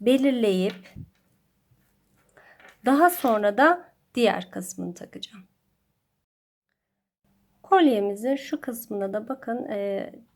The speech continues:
takabilmek için şu aparatı yine bu kısma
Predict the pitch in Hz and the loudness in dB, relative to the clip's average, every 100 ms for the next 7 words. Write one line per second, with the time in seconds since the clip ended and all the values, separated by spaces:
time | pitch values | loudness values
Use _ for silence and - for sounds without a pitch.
0 | _ 247 240 233 233 233 220 208 190 277 | _ -12 -8 -6 -4 -4 -6 -10 -10 -6
1 | 294 - - - - 202 180 185 226 262 | -8 -8 -8 -8 -6 -6 -6 -6 -8 -6
2 | 233 220 190 214 247 233 - 190 - 277 | -6 -4 -4 -4 -8 -12 -14 -14 -8 -6